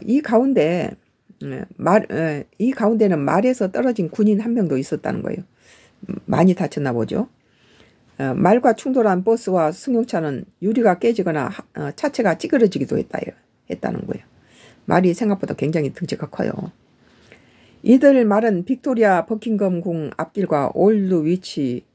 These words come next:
에, 타워 브리지로 인해 도로를 질주했고 거기에 있는 차-, 에, 차를 향해 뛰어들거나 일부는 차와 부딪혔-, 쳤습니다. 한 마리는 이 과정에 다쳐 온몸이 피투성이가 달-,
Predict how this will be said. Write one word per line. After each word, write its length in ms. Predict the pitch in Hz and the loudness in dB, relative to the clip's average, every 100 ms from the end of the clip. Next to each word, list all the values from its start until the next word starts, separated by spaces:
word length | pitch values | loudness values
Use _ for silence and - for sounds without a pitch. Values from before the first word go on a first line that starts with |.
| _ _ _ _ - | _ _ _ _ -8
에, 100 | 147 - _ | -8 -8 _
타워 440 | - 240 220 170 - | 0 4 4 2 0
브리지로 580 | 160 165 - 143 135 | -4 -4 -4 -4 -2
인해 260 | 139 131 123 | -4 -4 -4
도로를 440 | - 190 175 151 | -2 0 2 2
질주했고 540 | - 151 - 127 127 120 | 0 -4 -2 -4 -4 -4
거기에 460 | - 190 190 160 | -2 2 2 2
있는 300 | 147 156 139 - | 0 -2 -4 -6
차-, 120 | - _ | -16 _
에, 100 | 120 | -10
차를 300 | 139 247 226 | -6 -2 -2
향해 340 | 220 156 123 - _ | 0 -2 -4 -8 _
뛰어들거나 640 | 233 208 165 135 127 160 - _ _ _ _ _ - | 2 4 2 -2 -2 -4 -8 _ _ _ _ _ -2
일부는 580 | 185 196 190 147 135 - | 0 4 2 2 -2 -6
차와 320 | - 214 175 | -2 0 2
부딪혔-, 600 | - 165 - 143 - - - _ _ | -2 -8 -6 -6 -6 -16 -20 _ _
쳤습니다. 720 | - - - 110 - - 202 - _ _ _ _ _ - _ | -10 -8 -4 -4 -4 -2 -4 -6 _ _ _ _ _ -20 _
한 160 | - 302 | -2 4
마리는 360 | 285 262 226 185 | 6 6 4 4
이 100 | 214 | 2
과정에 600 | 240 202 180 160 127 - - | 0 0 2 0 -2 -4 -12
다쳐 340 | - 196 - 160 | -6 -6 0 2
온몸이 500 | 139 220 202 151 151 | 2 4 2 2 -2
피투성이가 680 | - 302 285 254 190 147 131 | -6 -4 -4 -2 0 0 -2
달-, 260 | 160 156 | -4 -6